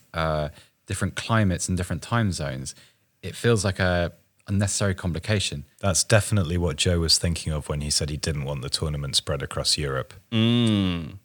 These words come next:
Speaker 2: Different
Speaker 3: What?
Speaker 2: atmospheric
Speaker 3: Yeah.
Speaker 2: conditions.
Speaker 1: It just feels very strained. Like, if I, if I, if I'm one of those third place teams and I'm waiting to find out who I'm facing, it, how do I prepare for that?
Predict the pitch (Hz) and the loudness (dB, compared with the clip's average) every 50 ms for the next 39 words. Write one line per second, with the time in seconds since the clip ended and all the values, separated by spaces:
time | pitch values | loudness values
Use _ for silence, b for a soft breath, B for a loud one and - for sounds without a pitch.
0 | _ - 120 107 110 - - 113 104 92 101 101 76 85 95 - - - - 92 | _ 4 4 6 6 6 6 6 6 6 4 2 2 4 6 6 6 6 6 4
1 | 90 85 - - - - 95 98 104 104 107 107 104 98 95 92 87 87 87 80 | 4 4 2 -2 -4 -2 0 2 4 6 6 6 6 6 4 4 2 2 2 0
2 | - - - - - - _ _ - 143 131 - 175 165 - - - 180 165 160 | 2 0 0 0 -2 -6 _ _ -4 -2 0 2 0 0 -2 -2 0 2 4 4
3 | 151 131 - - 135 135 127 127 123 123 120 117 117 - - _ - - - - | 4 4 4 6 8 8 8 8 6 4 2 0 -2 -4 -10 _ -10 -8 2 4
4 | 147 135 120 101 87 80 80 90 - - - - 123 120 113 113 104 B B B | 6 6 6 6 2 0 0 -2 -2 -2 0 4 6 6 6 6 4 B B B
5 | B B B B B - 120 - 131 131 127 127 123 120 117 110 101 - b b | B B B B B -4 2 4 6 6 8 6 6 4 4 2 -2 -6 b b
6 | b b b b b b b b - 104 135 143 143 135 131 127 120 117 110 98 | b b b b b b b b 0 4 6 6 8 6 6 6 6 6 4 4
7 | - - 117 110 98 - - 101 95 90 - - 113 104 90 80 76 82 87 90 | 4 2 2 2 2 2 2 0 0 0 -2 -2 0 0 0 0 0 -2 0 0
8 | 90 90 90 92 92 90 - 92 85 92 87 - - 98 95 92 90 82 92 87 | 0 2 2 2 0 0 -2 -4 -4 -4 -6 -4 -2 0 0 0 2 0 0 0
9 | 80 76 - - - - - - 101 95 92 87 82 - - - _ _ - 87 | 0 -2 -4 -6 -12 -16 -6 -4 -2 0 0 0 -2 -4 -8 -12 _ _ -6 -6
10 | 82 - - - 120 117 107 - - - 64 65 76 - _ _ _ _ _ _ | -6 -4 0 0 2 2 2 -2 -6 -8 -12 -16 -18 -20 _ _ _ _ _ _
11 | _ _ _ _ _ _ _ _ _ _ _ - - - - _ _ _ _ - | _ _ _ _ _ _ _ _ _ _ _ -14 -14 -14 -14 _ _ _ _ -8
12 | - - 120 131 131 131 131 135 131 - 135 120 - - 82 73 69 67 | -2 0 2 2 2 2 0 -2 0 2 0 0 0 -2 -4 -6 -6 -8